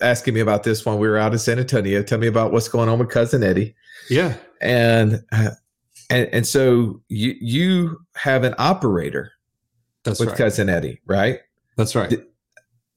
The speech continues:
Speaker 1: did you research that operator, like, thoroughly before you invested?
Speaker 2: I did ask around. Um, I asked two people that were not connected to them in the way of, like,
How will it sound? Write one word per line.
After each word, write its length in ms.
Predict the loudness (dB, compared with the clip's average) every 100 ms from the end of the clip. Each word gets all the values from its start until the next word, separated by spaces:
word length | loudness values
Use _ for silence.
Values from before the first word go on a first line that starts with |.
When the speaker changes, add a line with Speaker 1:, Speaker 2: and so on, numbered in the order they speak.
| -6
Speaker 1:
did 220 | -4 -2
you 140 | -4 0
research 540 | 0 0 -2 -2 -2
that 200 | -2 0
operator, 680 | 0 -2 -2 0 2 2 0
like, 240 | 0 -2 -4
thoroughly 640 | -2 0 2 2 2 0
before 680 | 0 -2 0 2 2 0 -4 _ _ _ _ _ _
you 140 | 0 2
invested? 500 | 2 0 0 -4 -8 _ _ _ _ _ _ _ _ _ _ _ _ _ _ _ _ _ _ _ -2
Speaker 2:
I 340 | 0 2 0
did 400 | 0 2 2 0
ask 360 | -4 -6 -4 -2
around. 460 | 0 0 -4 -6 -16 _ _ -6
Um, 460 | -2 -2 -2 -4 -4
I 120 | -4
asked 480 | 0 0 0 -6 -6
two 200 | -4 -2
people 380 | -2 -2 -2 -2
that 140 | 0
were 140 | 0
not 320 | 0 -2 -4 -2
connected 480 | 0 2 0 -2 -2
to 60 |
them 260 | 0 0 0
in 100 | 0
the 80 | 0
way 200 | 0 0
of, 120 | -2
like, 220 | -4